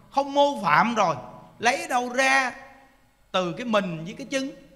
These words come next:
Đã đầu nó đã là như vậy mà kêu, kêu mình chân được ngon, có không? Quý vị coi cái đầu kéo kéo làm sao thì cái mình cái chân đi theo vậy. Ông thầy ông hướng dẫn làm sao thì trò ra vậy. Mà trong cái cõi này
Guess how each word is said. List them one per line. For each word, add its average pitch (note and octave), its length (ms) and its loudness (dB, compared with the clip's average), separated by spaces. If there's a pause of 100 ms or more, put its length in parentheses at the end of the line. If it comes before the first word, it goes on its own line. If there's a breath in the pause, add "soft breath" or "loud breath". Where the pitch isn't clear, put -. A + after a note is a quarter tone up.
(400)
Đã G3+ 240 4
đầu A#3 440 4
nó C#4+ 80 4
đã B3 140 0
là C4+ 120 -8
như B3+ 180 -4
vậy A#3 500 2
mà G#3+ 100 -4
kêu, C#4 340 -8 (340 loud breath)
kêu C#4 120 0
mình A3 340 0
chân C#4 200 -2
được G#3+ 180 -6
ngon, C#4+ 540 6
có C#4 160 8
không? A#3+ 380 2 (1160)
Quý A3+ 80 -6
vị G#3 140 0
coi A3+ 160 -4
cái B3+ 80 -6
đầu G3 260 0
kéo C4 280 0
kéo D#4 260 2
làm A3+ 80 -4
sao A3+ 380 0
thì F3+ 160 -8
cái A#3+ 80 -8
mình F#3+ 280 -2
cái - 120 -12
chân A#3 180 -6
đi A#3 80 -10
theo A3+ 240 -4
vậy. E3 360 2 (640)
Ông B3 200 -4
thầy G#3 260 4
ông C4 160 -4
hướng D4 220 -4
dẫn G3+ 180 -4
làm C4 100 -10
sao B3+ 280 6
thì G#3 180 -6
trò G3 240 2
ra B3 260 2
vậy. F#3+ 360 4 (540)
Mà D#3 100 -4
trong A3+ 200 -4
cái B3+ 100 -10
cõi G#3 360 -2
này F#3+ 240 -2